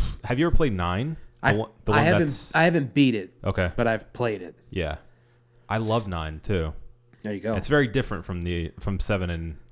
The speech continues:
Speaker 1: eight.
Speaker 2: Yeah.
Speaker 1: And ten.
Speaker 2: Yeah.
Speaker 1: Seven, eight, and ten are kind of in the same
Speaker 2: Yeah, they
Speaker 1: vein.
Speaker 2: can go back. Yeah.
Speaker 1: Yeah.
Speaker 2: That's what I'm saying.
Speaker 1: Oof,
Speaker 2: Like,
Speaker 1: some
Speaker 2: l-,
Speaker 1: nerdy
Speaker 2: I
Speaker 1: talk
Speaker 2: think
Speaker 1: right now.
Speaker 2: <laughs> Yeah, yeah.
Speaker 1: Wow.
Speaker 2: Yes, very, very,
Speaker 1: We're
Speaker 2: very
Speaker 1: getting there.
Speaker 2: <laughs> Oh my God.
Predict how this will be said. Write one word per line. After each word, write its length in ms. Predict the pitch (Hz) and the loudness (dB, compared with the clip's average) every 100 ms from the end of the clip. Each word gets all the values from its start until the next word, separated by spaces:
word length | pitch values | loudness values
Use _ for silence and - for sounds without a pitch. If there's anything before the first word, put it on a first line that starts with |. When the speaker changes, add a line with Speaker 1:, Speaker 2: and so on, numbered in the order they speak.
| - | -4
Speaker 1:
eight. 260 | 95 - - | -4 -4 -4
Speaker 2:
Yeah. 260 | 113 98 87 - _ _ | -2 -2 -6 -20 _ _
Speaker 1:
And 200 | 107 117 | -4 -2
ten. 300 | - 76 76 - - | -4 -8 -12 -16 -12
Speaker 2:
Yeah. 220 | 92 95 - _ - | -12 -12 -16 _ -4
Speaker 1:
Seven, 260 | 139 143 | 0 2
eight, 100 | 147 | 0
and 120 | 113 | 0
ten 180 | 101 113 | -2 0
are 100 | 98 | 0
kind 180 | 90 98 | 0 -2
of 60 | 90 | -2
in 40 | |
the 60 | 87 | -6
same 340 | - 92 87 | -4 -4 -2
Speaker 2:
Yeah, 220 | 107 95 90 | -2 -4 -8
they 140 | 87 | -4
Speaker 1:
vein. 200 | 95 87 | -2 -2
Speaker 2:
can 80 | 82 | -4
go 120 | 85 | -8
back. 340 | 90 90 87 - 95 | -10 -12 -14 -14 -12
Yeah. 200 | 87 85 | -10 -8
Speaker 1:
Yeah. 260 | 78 76 - _ _ _ _ _ _ _ - | -8 -8 -12 _ _ _ _ _ _ _ 2
Speaker 2:
That's 200 | 139 160 | 4 4
what 60 | |
I'm 40 | 123 | 2
saying. 220 | - 180 | 4 4
Speaker 1:
Oof, 40 | 120 | 4
Speaker 2:
Like, 140 | 107 - - - | 0 -2 -4 -8
Speaker 1:
some 340 | - 92 85 | -8 -4 -2
Speaker 2:
l-, 60 | 90 | 0
Speaker 1:
nerdy 160 | 92 | 0
Speaker 2:
I 40 | 90 | -2
Speaker 1:
talk 260 | - 92 87 | 0 0 0
Speaker 2:
think 40 | |
Speaker 1:
right 160 | 85 78 | -4 -4
now. 240 | 80 76 - | -6 -4 0
Speaker 2:
<laughs> 100 | - | 0
Yeah, 280 | - - - - | 0 -2 -6 -8
yeah. 220 | - 143 - - - 90 | -2 -2 -2 -8 -10 -4
Speaker 1:
Wow. 300 | 87 80 78 - | -2 -2 -4 -6
Speaker 2:
Yes, 380 | 101 143 - | -4 -4 -6
very, 420 | - - - - - - | -8 -8 -6 -10 -12 -12
very, 260 | 80 82 - 85 | -12 -12 -14 -8
Speaker 1:
We're 60 | |
Speaker 2:
very 120 | 85 82 | -4 -4
Speaker 1:
getting 140 | 80 | -4
there. 220 | 80 76 - - - - - - - - | -6 -6 -10 -14 -18 -20 -20 -20 -20 -12
Speaker 2:
<laughs> 40 | - - 50 50 - - - - - - - - | -8 -8 -4 -6 -2 0 2 2 -2 -10 -10 -8
Oh 240 | 107 - | -8 -10
my 80 | - | -10
God. 220 | - - | -6 -6